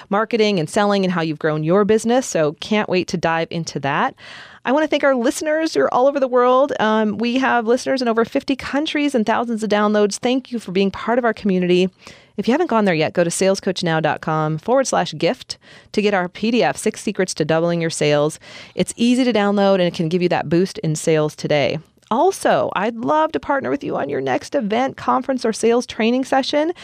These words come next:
You can go to ursula mentjes dot com to see all of our latest keynotes and click on the link to book me, U R S U L A M E N T J E S dot com. And if you haven't been out to sales camp yet and you wanna come out, all the details are on salescoachnow dot com,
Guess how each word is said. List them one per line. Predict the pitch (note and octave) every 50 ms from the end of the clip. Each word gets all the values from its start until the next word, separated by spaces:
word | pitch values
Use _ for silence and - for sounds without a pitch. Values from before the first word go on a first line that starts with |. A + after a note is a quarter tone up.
| - - - - - -
You | - A#3+
can | A#3+ C4
go | B3 B3
to | A3 G#3+ - -
ursula | - A3+ - A#3+ A3+ G#3+
mentjes | G3+ F#3+ G3 - G#3+ G3+ -
dot | - E3+ - -
com | - F3 E3+ E3+ E3+
to | E3
see | - F3
all | E3+
of | E3 D#3+
our | D3+
latest | D#3 D#3 D3+ - -
keynotes | - - G3+ F#3 F3 E3 - - -
and | D#3 D#3
click | - - G#3 -
on | - E3+ E3
the | D3+ C#3+
link | C#3+ C#3 D#3+ F3 F#3 F#3 -
to | - -
book | D3 - D#3+ D#3+ - -
me, | F3 F3 F3+ F#3 - - - - - -
U | - F3+ G#3+ G3
R | - F3+ E3+ -
S | B2 E3+ F3+ - - - -
U | F3+ F#3 A#3
L | G#3+ F3+ F3 D#3 -
A | E3 E3 D#3+ D#3+ - -
M | - F3+ F3 -
E | F#3 F3 - -
N | E3+ D3+ D3+ D3 -
T | - - D#3
J | C#3+ - - D3+ D3+
E | - - C#3 - -
S | D3+ D3 E3 - - - - - - - E3+
dot | E3 E3 D3 -
com. | - F3+ D#3+ D#3+ D#3+
And | - G#3
if | G#3+ B3+
you | B3
haven't | A#3+ B3+ C4+ D4+ D#4+ C#4+
been | C#4+ C#4
out | C4+ C4
to | A3+ F#3+
sales | - F#3 F#3+ G3
camp | - - A3+ A3+ A3+ A#3+
yet | A3+ A#3 C4 C#4
and | - F#3+
you | G3
wanna | G3 F#3
come | F3 - E3
out, | D#3+ E3 F#3 G#3+ A3+ - - - - - - -
all | G3 G3+ A#3
the | G#3+ G#3+
details | F#3 G#3+ G3+ - G3 F#3 -
are | E3+ D#3
on | D3+ D3+ D#3
salescoachnow | - - F3 E3 E3 - - E3+ D3 - - D#3 D3+ D3 D3
dot | D3 C#3+ - -
com, | - E3+ E3 E3+ F#3+ A3+ C4+